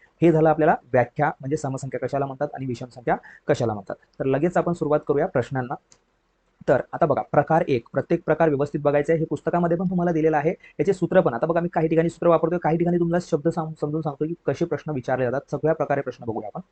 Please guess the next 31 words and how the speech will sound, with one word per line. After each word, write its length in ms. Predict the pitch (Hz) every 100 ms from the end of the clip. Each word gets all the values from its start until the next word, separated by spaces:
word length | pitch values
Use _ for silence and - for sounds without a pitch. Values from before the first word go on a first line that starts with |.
| - - _ 180
तर 140 | 139 - _ _ _ _ -
या 100 | 165
ठिकाणी 240 | 175 180
काय 120 | 180
दिलेलं 220 | 175 165 151
आहे, 140 | 156 - _ _ _ _ _ _ _ _
एन 320 | 170 131 180 214
पर्यंतच्या, 640 | 156 151 151 165 160 120 - _ _ 123
एन 300 | 123 143 156 -
पर्यंतच्या 680 | 127 120 127 135 127 120 120
समविषम 720 | - 143 151 170 156 131 151
संख्यांची 500 | - 127 131 123 -
बेरीज. 180 | 147 104 -
आता 100 | 143
एन 180 | 139 180
पर्यंतच्या 320 | 180 170 175
समविषम 460 | 170 151 160 156 160
संख्यांची 400 | 156 143 151 156
बेरीज 340 | 127 127 135 127
म्हणजे 220 | 117 135
काय, 160 | 113 - _ - - -
तर 140 | 131 - _ 131
या 200 | 143 175
ठिकाणी 440 | 180 185 156 151 - 156
एक 140 | 175 _ _
शेवटचा 420 | - 151 170 165 196
अंक 260 | 160 175
दिला 200 | 156 151
जातो 240 | 135 135 151 - 131
एन 160 | 143 156
नावाचा, 400 | 131 110 -